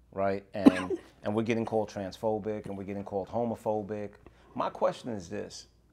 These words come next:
What I don't understand is why is it that a man cannot even put up a post on social media about a woman without three thousand women coming at him in the comments, right? But y'all don't stand up for yourselves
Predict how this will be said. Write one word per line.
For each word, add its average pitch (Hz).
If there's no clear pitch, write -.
What 113
I 139
don't 156
understand 107
is 95
why 117
is 110
it 95
that 92
a 117
man 110
cannot 107
even 107
put 117
up 113
a 95
post 95
on 85
social 87
media 80
about 104
a 101
woman 101
without 90
three 117
thousand 107
women 101
coming 110
at 92
him 92
in 90
the 87
comments, 90
right? 87
But 110
y'all 143
don't 165
stand 139
up 135
for 123
yourselves 110